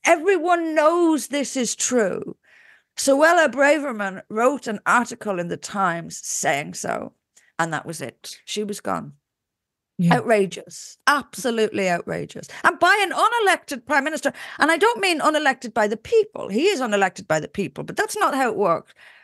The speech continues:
Speaker 1: The Tory party is in government. We elected the Tory party.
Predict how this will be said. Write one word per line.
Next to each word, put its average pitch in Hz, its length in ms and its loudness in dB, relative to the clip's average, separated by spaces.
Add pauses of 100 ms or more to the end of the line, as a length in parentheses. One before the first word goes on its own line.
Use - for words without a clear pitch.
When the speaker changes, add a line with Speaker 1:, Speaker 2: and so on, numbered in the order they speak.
Speaker 1:
The 226 520 0 (340)
Tory 349 320 2
party 202 440 0 (100)
is 220 180 4
in 202 140 -2
government. 151 480 -8
We 240 160 2
elected 226 380 -2
the 175 60 -10
Tory 175 360 -2
party. 156 400 -8